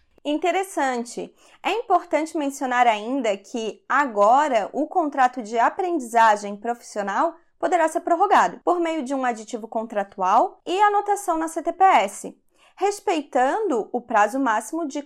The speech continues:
quatro anos na hipótese de continuidade de itinerário formativo,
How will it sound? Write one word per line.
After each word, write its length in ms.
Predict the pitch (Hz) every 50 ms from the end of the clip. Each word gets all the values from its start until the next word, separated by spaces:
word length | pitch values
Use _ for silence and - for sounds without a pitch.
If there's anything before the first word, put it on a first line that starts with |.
| _ _
quatro 580 | _ - 339 339 415 415 - - 427 403 370 311
anos 540 | 247 220 208 220 233 311 415 - - - _ _ -
na 240 | 269 285 320 320 320
hipótese 600 | 302 294 _ - 269 269 285 285 - - 311 285
de 180 | 262 294 302
continuidade 1200 | 294 _ _ - 392 427 480 480 - - 415 392 381 359 330 240 233 214 208 214 220 220 302 339 359 - - - - -
de 160 | - 214 254 294
itinerário 800 | 302 294 - - 339 311 294 294 285 269 254 247 247 277 320 302
formativo, 1000 | - - 339 339 339 330 359 359 381 - - - 302 262 226 190 190 185 -